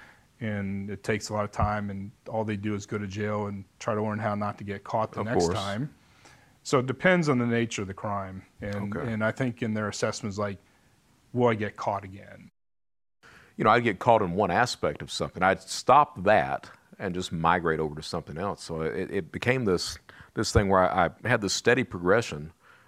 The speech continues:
Speaker 2: toward going online. I started working at the J. Peterman Company. Before that, I had found eBay.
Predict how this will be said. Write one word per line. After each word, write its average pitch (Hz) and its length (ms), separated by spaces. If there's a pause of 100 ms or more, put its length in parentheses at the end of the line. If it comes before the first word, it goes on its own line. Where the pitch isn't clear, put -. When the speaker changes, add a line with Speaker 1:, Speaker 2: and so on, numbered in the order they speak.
(120)
Speaker 2:
toward 95 280
going 92 240
online. 85 720 (300)
I 104 80
started 104 260
working 95 260
at 78 60
the 73 60
J. 87 160
Peterman 107 380
Company. 98 380 (720)
Before 120 300
that, 95 320
I 90 100
had 82 120
found 110 320
eBay. 87 580